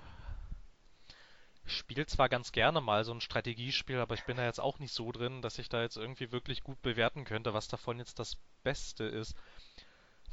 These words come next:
Hm. Also ich hab ja mitgekriegt, dass Total War Warhammer und Civ sechs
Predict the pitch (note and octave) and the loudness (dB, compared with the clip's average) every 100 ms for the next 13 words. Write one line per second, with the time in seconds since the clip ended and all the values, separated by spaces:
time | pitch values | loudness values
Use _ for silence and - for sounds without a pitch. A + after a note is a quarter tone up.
0 | - B2 C3 B2 - - - - - - | -6 -2 -2 -2 -6 -12 -16 -16 -20 -16
1 | - - _ _ - - - _ - - | -16 -16 _ _ -20 -20 -20 _ -20 -6
2 | B2+ B2+ - - - - D3+ C#3+ D#3 - | -2 -2 0 6 6 10 8 8 0 -8
3 | F3 - - - C3+ C3+ - - - - | -2 0 0 4 6 6 4 -8 -10 0
4 | C3+ D3+ E3+ C3+ C#3+ B2 A#2 D#3 E3 F3 | 2 4 4 8 10 10 12 12 10 8
5 | E3 D#3+ C#3 B2+ C#3 C#3 C3+ - C#3 - | 10 10 8 4 -2 -6 -10 -10 -10 -2
6 | D#3 D#3+ - B2 C3 C#3 - - - - | -2 -2 -4 -2 4 4 4 -10 -8 -8